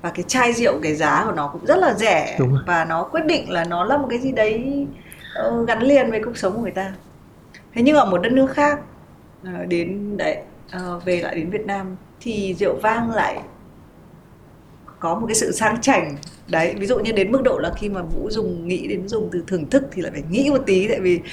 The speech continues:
Speaker 1: sợ múa rìu có mất thợ, tại vì quá nhiều thợ, <laughs> quá nhiều người, ờ, là phải sành này, ví dụ như là rượu nó phải thở bao nhiêu này, rồi rót thì nó không phải được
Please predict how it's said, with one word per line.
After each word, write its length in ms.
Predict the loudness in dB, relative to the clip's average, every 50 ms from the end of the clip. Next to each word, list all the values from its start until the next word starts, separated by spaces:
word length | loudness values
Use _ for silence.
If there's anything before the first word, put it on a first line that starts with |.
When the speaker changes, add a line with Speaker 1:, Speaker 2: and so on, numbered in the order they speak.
| -14 -8 -2
Speaker 1:
sợ 220 | 0 0 2 2 2
múa 140 | 2 4 4
rìu 180 | 4 4 4 2
có 80 | 2
mất 160 | 2 0 0 0
thợ, 220 | 0 0 0 0 -4 -6
tại 80 | -6
vì 160 | -4 -4 -4 -4 -4 0
quá 220 | 2 2 2 4 4
nhiều 180 | 4 4 4 4
thợ, 260 | 4 2 2 4 2 0 0 -2 -4 -8 -10 -12
<laughs> 340 | -10 -10 -10 -10 -12 -12 -8
quá 120 | -6 -6
nhiều 220 | -4 -2 -2 -2 0
người, 520 | 0 0 0 2 2 2 0 -2 -4 -8 -12 -16 -20 -20
ờ, 300 | -16 -14 -12 -12 -12 -12 -12 -12 -14 -16 -18 -20 -20 -16 -10
là 120 | -8 -8 -8 -6
phải 120 | -6 -6 -4
sành 540 | -2 0 2 2 2 2 2 0 0 -2
này, 140 | -4 -4 -4
ví 100 | -4 -4
dụ 120 | -4 -4 -6
như 200 | -4 -4 -4 -2
là 280 | -2 -2 -4 -4 -6 -10 -12 -14 -14 -14 -14 -12 -12 -14 -14 -14 -14 -8
rượu 240 | -4 -2 -2 -2
nó 80 | -2 -4
phải 100 | -6 -6
thở 320 | -2 2 4 4 4 4 2
bao 80 | 0
nhiêu 520 | -2 0 4 4 6 6 8 8 8 8 6
này, 200 | 6 4 0 -2
rồi 420 | -2 -2 -2 -2 -2 -4 -4 -6 -2
rót 240 | 2 4 4 4 4 2
thì 200 | 2 2 2 2
nó 60 | 2 0
không 240 | 0 0 -2 0 0
phải 160 | 2 0 2
được 220 | 2 2 2 2